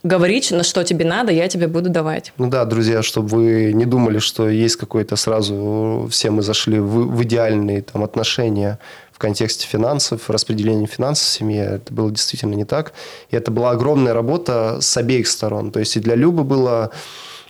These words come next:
Speaker 2: очень важно как бы, ну, быть, научиться быть слабой и уязвимой, и из позиции просить, да. И для меня было важно, ну, во-первых, и повышать свой финансовый доход,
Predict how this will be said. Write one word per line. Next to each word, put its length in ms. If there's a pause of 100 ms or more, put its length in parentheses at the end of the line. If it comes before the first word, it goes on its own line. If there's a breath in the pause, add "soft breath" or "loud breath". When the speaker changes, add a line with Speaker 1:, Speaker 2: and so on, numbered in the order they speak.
(100)
Speaker 2:
очень 540 (100)
важно 840
как 180
бы, 500 (360)
ну, 200
быть, 320
научиться 680
быть 160
слабой 600
и 600
уязвимой, 920
и 500 (400)
из 100
позиции 640 (180)
просить, 580 (540 loud breath)
да. 360 (600)
И 220
для 160
меня 260
было 240
важно, 840
ну, 160
во-первых, 540
и 100
повышать 500
свой 340
финансовый 600
доход, 480